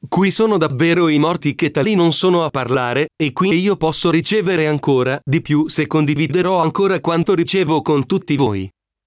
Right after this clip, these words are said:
Mi esorta ad andare avanti, lui suonerà metaforicamente a questo registratore, manderà C D sempre più preziosi per tutti noi.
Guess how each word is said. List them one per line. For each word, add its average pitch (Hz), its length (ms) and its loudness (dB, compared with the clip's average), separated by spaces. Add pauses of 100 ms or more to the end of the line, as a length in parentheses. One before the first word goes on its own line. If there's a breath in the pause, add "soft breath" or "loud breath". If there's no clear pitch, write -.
(180)
Mi 151 140 2
esorta 170 440 -2
ad 170 120 0
andare 151 400 0
avanti, 131 500 -2 (160)
lui 165 280 2
suonerà 156 460 2
metaforicamente 170 1040 0
a 170 120 0
questo 196 360 0
registratore, 135 880 -2 (160)
manderà 170 460 0
C 196 120 -4
D 170 160 0
sempre 180 460 -2
più 147 260 0
preziosi 175 680 0
per 156 180 -2
tutti 170 320 0
noi. 104 340 0